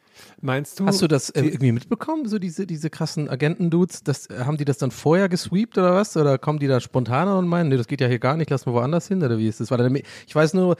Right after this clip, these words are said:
Speaker 2: ich frag deswegen, weil ich weiß nur, dass, ähm, als Obama bei Marc Maron im Podcast war, war das ja so, dass zwei Wochen zuvor schon Leute ankamen und so Stahlplatten <laughs> unter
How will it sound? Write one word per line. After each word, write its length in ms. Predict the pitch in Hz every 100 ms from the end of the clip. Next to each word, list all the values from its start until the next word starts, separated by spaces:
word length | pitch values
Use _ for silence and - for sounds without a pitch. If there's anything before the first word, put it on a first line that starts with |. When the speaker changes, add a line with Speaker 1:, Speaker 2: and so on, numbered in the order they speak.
| - -
Speaker 2:
ich 80 | -
frag 160 | 165
deswegen, 360 | 185 - 175 160
weil 100 | 147
ich 100 | 139
weiß 200 | 156 151
nur, 100 | 156
dass, 260 | 147 - -
ähm, 160 | 135 131
als 220 | 131 -
Obama 420 | 143 127 143 170
bei 140 | 135 131
Marc 280 | 127 131 131
Maron 300 | 135 170 131
im 100 | 113
Podcast 500 | 123 - 120 - 107
war, 240 | 113 120
war 100 | 117
das 120 | 131
ja 100 | 135
so, 160 | 120 143
dass 200 | 135 -
zwei 340 | - 135 147
Wochen 280 | 156 - 143
zuvor 460 | - 131 - 185 127
schon 180 | 127 117
Leute 240 | 123 127
ankamen 480 | 127 131 123 120 120
und 140 | 120
so 100 | -
Stahlplatten 640 | 110 117 135 139 127 - 123
<laughs> 20 |
unter 240 | 110 -